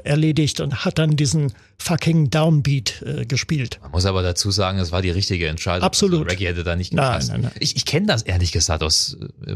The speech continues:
Speaker 2: meiner eigenen Banderfahrung, wenn man mit Schlagzeugern zusammenarbeitet, die wollen natürlich zeigen, was sie
Speaker 1: Ja.
Speaker 2: können und die wollen den Song ihren eigenen Stempel aufdrücken, aber manchmal brauchst du halt einfach bloß einen stumpfen Beat.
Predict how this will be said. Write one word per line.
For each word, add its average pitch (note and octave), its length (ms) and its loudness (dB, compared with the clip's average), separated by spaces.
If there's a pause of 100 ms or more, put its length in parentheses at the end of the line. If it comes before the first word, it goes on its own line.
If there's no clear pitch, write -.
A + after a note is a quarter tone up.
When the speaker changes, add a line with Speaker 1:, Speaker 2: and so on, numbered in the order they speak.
Speaker 2:
meiner F#2 240 0
eigenen G#2+ 240 0
Banderfahrung, G#2+ 580 -2
wenn G2+ 100 0
man G2+ 120 -2
mit F2+ 120 -4
Schlagzeugern A2+ 440 -2
zusammenarbeitet, G2+ 680 -2
die G2 340 2 (240)
wollen A#2+ 240 0
natürlich C3 360 0
zeigen, D#3+ 360 0
was A2+ 140 0
sie A#2+ 120 0
Speaker 1:
Ja. B2 140 0
Speaker 2:
können D3 140 0
und A#2 120 -6
die G2+ 140 -2
wollen A#2+ 420 -2
den A#2 140 -2
Song B2 340 0
ihren A2+ 220 -4
eigenen A2 240 -2
Stempel A#2+ 320 0
aufdrücken, - 400 -2
aber G#2+ 120 2
manchmal A2+ 380 0
brauchst G2+ 300 -2
du G2+ 60 2
halt F2 80 -2
einfach F2+ 180 -2
bloß D#2+ 200 -2
einen D#2+ 80 -10
stumpfen - 460 -4
Beat. - 300 -4